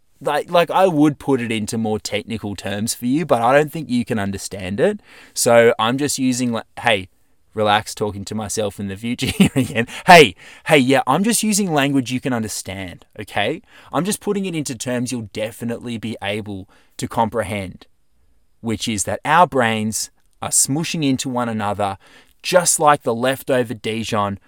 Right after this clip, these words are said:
from Uncle Philip's plate that you've just scraped in and are currently smushing into a tea bag with a fork.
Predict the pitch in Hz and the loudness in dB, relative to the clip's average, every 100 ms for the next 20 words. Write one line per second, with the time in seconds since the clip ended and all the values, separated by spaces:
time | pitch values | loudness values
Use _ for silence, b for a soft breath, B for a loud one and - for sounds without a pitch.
0 | _ 117 107 123 131 120 - 113 107 - | _ -2 2 2 0 -4 0 0 0 -2
1 | - 104 98 95 - _ _ _ _ 113 | -6 -4 -2 -4 -12 _ _ _ _ 2
2 | 139 143 156 131 - 123 117 - 107 101 | 4 4 2 -2 2 2 2 -2 -6 -4
3 | 101 - _ _ _ _ _ 117 110 107 | -6 -10 _ _ _ _ _ -2 -2 -2
4 | 104 - 120 117 113 110 104 - - 117 | -4 0 2 2 0 -4 -2 -2 0 -2
5 | 117 - 110 101 104 - 101 101 - - | -2 -4 -4 -4 -4 -4 -4 -4 -6 -10
6 | - 101 95 95 92 92 - 101 92 - | -6 -4 -2 -2 -2 -6 -8 -8 -8 -10
7 | 87 85 - | -14 -14 -16